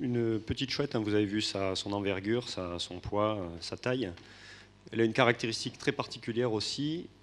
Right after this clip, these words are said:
c'est que ce beau sourcil blanc que vous avez là, qu'on devine surtout sur cet individu-là, parce que là, a priori, c'est plutôt un jeune.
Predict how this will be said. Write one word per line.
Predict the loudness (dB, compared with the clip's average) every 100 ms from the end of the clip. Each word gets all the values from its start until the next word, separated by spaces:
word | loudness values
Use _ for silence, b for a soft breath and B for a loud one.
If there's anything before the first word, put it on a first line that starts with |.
| -12
c'est | -10 -8
que | -8
ce | -6 -4
beau | 0 0
sourcil | 0 -4 -2 -2 -2
blanc | 2 4 2
que | -2
vous | -4
avez | 0 2
là, | 2
qu'on | 0 -4
devine | -4 -2 -2 -2
surtout | -6 -12 -8 -8
sur | -6 -4
cet | -4 -4
individu-là, | -4 -4 -6 -4 -4 -6
parce | -12
que | -10
là, | -8
a | -8 -12 -12
priori, | -12 -10
c'est | -12
plutôt | -14 -10 -8
un | -6
jeune. | -6